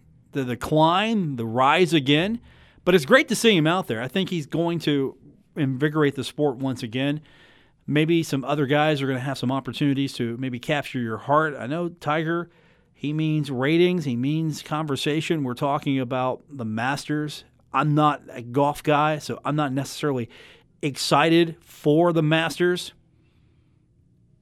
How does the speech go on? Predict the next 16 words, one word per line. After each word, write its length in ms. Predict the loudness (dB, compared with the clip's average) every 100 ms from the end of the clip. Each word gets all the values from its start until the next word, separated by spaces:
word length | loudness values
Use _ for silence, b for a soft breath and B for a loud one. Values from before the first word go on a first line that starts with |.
| _ -2
Not 220 | 0 2
my 120 | 0
thing. 440 | 0 0 0 -4 -14 _ _ _ _ _ _ 2
But 240 | 2 2
for 220 | 0 0
a 40 | 2
lot 220 | 2 2
of 60 | 2
people 300 | 2 2 2
it 60 |
is, 320 | 2 2 0
and 240 | -2 -4 -2
for 140 | 0
a 60 | 2
lot 220 | 2 0
more, 320 | 2 2 2